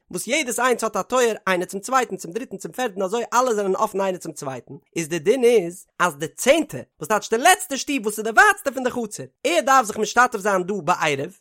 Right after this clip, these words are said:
אין אלע אנדערע נאן שטיבער דארפן זיך נישט משתתף זיין מיט דעם ערב. פארוואס? ווייל דער משנה דארף ביי הוי מיט ביי זאגט, אז איינער, וואס וואוינט אין א בית שער, בית שער, דאס איז א חצר, פלעגט אויבן אז א בוטקעלע, א דירע,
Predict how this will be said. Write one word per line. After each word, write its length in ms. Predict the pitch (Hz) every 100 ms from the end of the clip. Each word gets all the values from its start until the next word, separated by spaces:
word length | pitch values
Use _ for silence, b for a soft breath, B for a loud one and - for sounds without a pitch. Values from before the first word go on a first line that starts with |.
| -
אין 120 | 196
אלע 440 | 214 294 339 269
אנדערע 260 | 285 277 247
נאן 220 | 247 262
שטיבער 440 | - 269 247 196 202 _ -
דארפן 380 | 156 277 277 233
זיך 160 | 220
נישט 120 | 208
משתתף 340 | 202 208 208 190
זיין 160 | 185
מיט 140 | 170 -
דעם 80 | 151
ערב. 220 | 123 110
פארוואס? 480 | - 156 123 - _
ווייל 160 | 165 165
דער 100 | 160
משנה 300 | 254 - 240
דארף 200 | 185 -
ביי 140 | 180 170
הוי 200 | 247 247
מיט 140 | 180
ביי 200 | 202 202
זאגט, 340 | 196 190 175 _ -
אז 180 | 156 -
איינער, 280 | 233 285 240
וואס 140 | 175
וואוינט 260 | 175 233 226
אין 100 | 180
א 60 | 175
בית 280 | 151 226 214
שער, 420 | - 170 143 131 151 135
בית 260 | 202 269
שער, 360 | - 226 185 185 - -
דאס 180 | 160 156
איז 140 | 139 -
א 60 |
חצר, 420 | - 269 - 170 175
פלעגט 200 | - 170
אויבן 180 | 208 196
אז 160 | 165 151
א 240 | 143 139 135
בוטקעלע, 460 | 262 - 170 156 147
א 20 |
דירע, 300 | 226 220